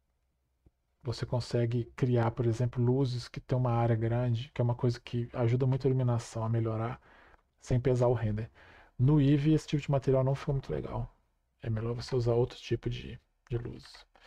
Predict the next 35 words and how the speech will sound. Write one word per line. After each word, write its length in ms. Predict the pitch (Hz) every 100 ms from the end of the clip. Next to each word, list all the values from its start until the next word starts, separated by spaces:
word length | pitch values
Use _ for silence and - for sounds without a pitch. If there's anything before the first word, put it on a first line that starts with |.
| - - _
Mas 540 | 127 135 156 - - - _ _ _ _ - -
eu 100 | 120
vou 120 | 131
falar 240 | 131 123
disso 220 | 120 120
no 80 | 127
próximo 380 | 120 131 - 131
vídeo, 320 | 110 107 113
então, 300 | 113 127 123 - _ _ _ _ _ _ _ _
que 100 | 120
eu 40 |
vou 100 | 113
falar 140 | 117
especificamente 480 | 113 - 117 117 113
sobre 160 | - 117
iluminação, 580 | 117 117 117 - - 131
tá? 220 | - 120 - - - - - _
Então, 140 | 135
pra 140 | 123 151
você 640 | 160 160 139 123 113 117 _ -
usar 240 | 131 117
o 100 | 117
Eevee 200 | 113 110
no 60 | 120
seu 200 | - 131
render, 520 | - 123 131 139 147
é 60 | 139
basicamente 520 | 120 120 - 123 120
isso 80 | 131
daí 140 | 123
que 60 | 120
você 200 | 123 -
tem 120 | -
que 80 | 120
saber. 380 | - 113 113